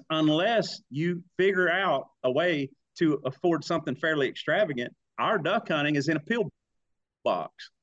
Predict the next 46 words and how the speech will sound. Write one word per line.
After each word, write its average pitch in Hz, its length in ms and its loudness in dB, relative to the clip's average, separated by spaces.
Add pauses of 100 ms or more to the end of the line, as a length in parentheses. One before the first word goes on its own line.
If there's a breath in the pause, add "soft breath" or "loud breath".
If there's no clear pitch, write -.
on 139 160 -2
a 131 60 -2
conservation 175 840 -2
area 120 400 -2 (320)
that 135 260 -2
if 185 260 2
you 220 160 0
can 190 260 0
get 180 280 0
drawn, 139 600 -2 (220)
you 196 300 2
will 226 400 2
have 190 240 -2
a 170 40 -4
successful 165 720 -4
hunt. 143 300 -2 (380)
There 170 180 2
is 143 180 0
no 202 280 2
one 240 260 0
that 196 180 -4
can 170 200 -6
come 202 280 -2
up 185 220 -2
with 151 140 -2
a 143 40 -2
better 156 320 0
system 151 540 -6
than 117 140 -2
our 135 260 0
conservation 135 760 -2
department. 92 560 -4
There 135 120 2
are 143 40 -2
people 143 320 -2
that 101 140 -6
gripes 151 420 -2
and 127 120 -10
gripes 147 400 0
and 135 100 -10
gripes, 123 440 -2
but 110 180 -6
they 180 200 2
have 175 280 -2
done 175 240 0
more 147 440 -2